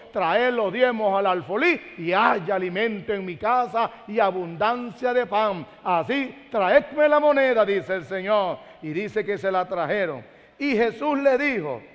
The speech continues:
"¿De quién es esta imagen y la inscripción?". Ellos le dijeron,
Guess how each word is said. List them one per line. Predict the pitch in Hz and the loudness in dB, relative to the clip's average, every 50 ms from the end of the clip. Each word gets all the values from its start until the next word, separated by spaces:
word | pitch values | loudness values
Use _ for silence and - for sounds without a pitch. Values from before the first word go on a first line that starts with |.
| - - _ _ _ _ _ _ _ _ _ _ _ _ _ _ _ _ _ _ | -20 -20 _ _ _ _ _ _ _ _ _ _ _ _ _ _ _ _ _ _
"¿De | 175 170 254 254 247 - 247 | -6 0 2 2 2 2 -2
quién | - 240 254 294 330 339 349 339 - - - - - | -8 -6 -4 -2 0 0 -2 -2 -6 -10 -18 -8 -2
es | 220 214 247 277 302 302 - - - | 2 2 2 2 2 -2 -4 -6 -6
esta | 214 190 196 202 202 - 240 240 | -4 -4 -2 -4 -2 -2 -2 -2
imagen | 254 262 269 320 311 269 190 202 185 147 120 98 90 - - - - _ _ _ _ | -2 2 2 2 2 2 0 -2 -4 -6 -8 -10 -14 -18 -20 -20 -20 _ _ _ _
y | 285 285 294 285 262 | -8 -6 -4 -4 0
la | 262 247 233 | 2 2 2
inscripción?". | 240 233 226 220 190 - - 247 247 170 - - 302 311 311 294 254 185 151 123 101 - - - - - _ _ - | 2 0 -4 -8 -10 -8 -8 -8 -8 -8 -12 -8 -2 2 2 2 2 0 -4 -10 -12 -16 -20 -20 -20 -20 _ _ -4
Ellos | 208 196 151 - - 165 180 170 | -2 -2 -2 -4 -6 -8 -6 -4
le | 185 214 214 | -2 -2 -2
dijeron, | 185 190 220 220 220 220 214 202 185 | 0 0 0 0 0 0 -2 -2 -6